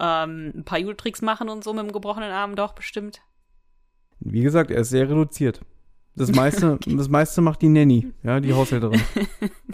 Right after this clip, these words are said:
Speaker 1: Okay, okay, krass. Aber gut, da will er wenigstens jemanden beschützen damit und es ist nicht nur irgendwie Tollpatschigkeit oder so.
Speaker 2: Richtig. Ja.
Speaker 1: Gut, na, zumindest das.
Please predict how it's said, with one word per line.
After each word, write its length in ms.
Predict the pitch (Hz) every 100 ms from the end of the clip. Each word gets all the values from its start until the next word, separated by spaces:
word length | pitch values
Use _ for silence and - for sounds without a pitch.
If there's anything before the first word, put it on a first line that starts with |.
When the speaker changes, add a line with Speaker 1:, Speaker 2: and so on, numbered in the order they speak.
| - _ - _ _ _ - - - - - -
Speaker 1:
Okay, 500 | 196 185 208 180 185
okay, 320 | 196 - 214
krass. 420 | 185 - 185 - -
Aber 240 | 196 202
gut, 200 | 214 214
da 100 | 202
will 100 | 208
er 80 | 214
wenigstens 400 | 214 226 214 208
jemanden 260 | 208 196 185
beschützen 380 | - 208 -
damit 240 | 175 165 165
und 80 | 165
es 80 |
ist 40 | 180
nicht 140 | 175
nur 100 | 180
irgendwie 160 | 170 165
Tollpatschigkeit 880 | - 185 185 - 160 - 175 151 156
oder 220 | 147 147
so. 240 | 147 143 160 - - - _ - - - - - - - - - - - - - - - -
Speaker 2:
Richtig. 340 | 156 - 110 - - _ _ -
Ja. 160 | 110 90
Speaker 1:
Gut, 280 | - 156 - -
na, 140 | 175 160
zumindest 340 | 214 202 190
das. 180 | 156